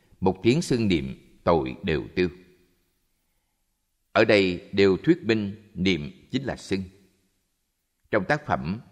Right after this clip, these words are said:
Tuyển Trạch Tập, Pháp Nhiên Thượng Nhân nói, "Niệm chính là xưng, niệm và xưng là một." Lại nói, xưng danh niệm Phật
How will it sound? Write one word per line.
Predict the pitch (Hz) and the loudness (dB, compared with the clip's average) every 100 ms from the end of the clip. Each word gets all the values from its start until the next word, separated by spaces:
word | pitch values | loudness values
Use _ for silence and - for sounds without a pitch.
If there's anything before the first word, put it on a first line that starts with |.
| _ - | _ -4
Tuyển | 92 78 123 - | -2 -2 -4 -4
Trạch | 80 - - | -6 -6 -8
Tập, | - - _ _ _ _ _ _ _ _ _ | -8 -10 _ _ _ _ _ _ _ _ _
Pháp | - 151 131 | -4 -2 0
Nhiên | 113 | -2
Thượng | 104 82 69 | 0 -4 -2
Nhân | 92 85 82 - | -4 -4 -8 -6
nói, | 78 76 117 - _ _ _ _ _ _ _ _ | -4 -4 -8 -18 _ _ _ _ _ _ _ _
"Niệm | - 95 90 76 - - | -2 0 0 -2 -10 -10
chính | 123 | -8
là | 143 78 | -6 -6
xưng, | - 107 92 - _ _ _ - | -4 -4 -4 -12 _ _ _ -4
niệm | 92 92 80 78 | 2 2 0 -6
và | - 90 | -4 -4
xưng | 85 127 120 117 - | -2 -2 -2 -6 -8
là | 87 80 | -4 -2
một." | 80 67 - _ _ _ _ _ _ _ _ _ _ _ | -2 -4 -10 _ _ _ _ _ _ _ _ _ _ _
Lại | 90 92 | 0 2
nói, | 85 80 110 165 - _ _ _ _ | 2 0 -2 -8 -14 _ _ _ _
xưng | - - 117 110 | -4 2 2 2
danh | 110 | 0
niệm | 85 80 | 0 -2
Phật | - 80 | -2 -4